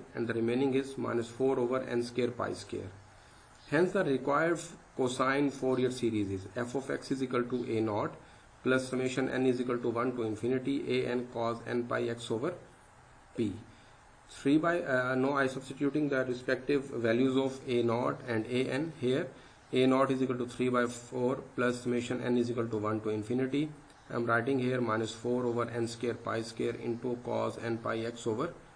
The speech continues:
two. Here after simplification you get your required cosine Fourier series. Here I am drawing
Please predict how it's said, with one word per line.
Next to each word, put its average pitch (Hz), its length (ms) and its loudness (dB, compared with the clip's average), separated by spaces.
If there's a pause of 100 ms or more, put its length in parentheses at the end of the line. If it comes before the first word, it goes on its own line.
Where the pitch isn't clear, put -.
(280)
two. 110 140 0 (2750)
Here 147 280 2 (240)
after 127 240 0
simplification 127 800 -2 (680)
you 123 140 0
get 120 220 2
your 123 240 -2 (920)
required 117 400 0 (440)
cosine 113 360 -2
Fourier 104 300 -6
series. 92 420 -10 (640)
Here 139 180 2
I - 80 0
am 143 280 0 (260)
drawing 123 460 2